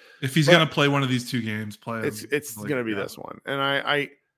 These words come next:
Speaker 2: I do think it's worth mentioning, though, that there is, like, it's not that the Mavericks are going to lose. This is N B A basketball. Any-,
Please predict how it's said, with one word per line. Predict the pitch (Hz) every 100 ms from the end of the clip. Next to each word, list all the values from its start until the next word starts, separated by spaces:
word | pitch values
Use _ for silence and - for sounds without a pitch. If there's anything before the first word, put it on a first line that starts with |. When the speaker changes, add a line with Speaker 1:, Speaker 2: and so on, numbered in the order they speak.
| _ _ -
Speaker 2:
I |
do | 127 233
think | 220
it's | 180
worth | 135 156
mentioning, | 143 139 123 127 117
though, | 117 113 110
that | 117 117
there | 135
is, | 139 117
like, | 123 110 -
it's | 139
not | 202 175
that | 156
the | 127
Mavericks | 120 117 110
are | 87
going | 90 92 90 80
to | 80
lose. | 78 73 80
This | 80 107
is | 110
N | 110
B | 104 95
A |
basketball. | 87 90 - 87 80
Any-, | 92 98